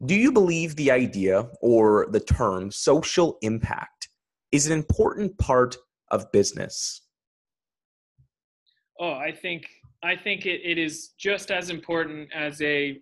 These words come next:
Speaker 2: repeatable business model. Um, when, when you talk about social impact and if it's important to business, I mean, you can just watch at what's happening right now.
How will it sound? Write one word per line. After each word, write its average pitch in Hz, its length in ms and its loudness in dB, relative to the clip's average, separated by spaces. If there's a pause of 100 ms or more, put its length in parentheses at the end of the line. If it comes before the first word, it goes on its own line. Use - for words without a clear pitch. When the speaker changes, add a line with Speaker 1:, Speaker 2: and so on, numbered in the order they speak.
Speaker 2:
repeatable 156 520 -4
business 147 360 -4
model. 120 380 -8 (1000)
Um, 131 560 -4 (380)
when, 175 260 -4
when 175 120 -6
you 175 80 -6
talk 190 240 -6
about 180 200 -4
social 165 380 -6
impact 147 360 -6
and 147 80 -6
if 143 100 -6
it's 143 140 -14
important 143 360 -6
to 139 40 -8
business, 147 500 -4
I 151 80 -6
mean, 147 200 -4
you 147 100 -2
can 156 160 -8
just 147 220 -6
watch 147 460 -2
at 135 100 -2
what's 139 180 -8
happening 143 400 -4
right 127 160 -4
now. 127 300 -8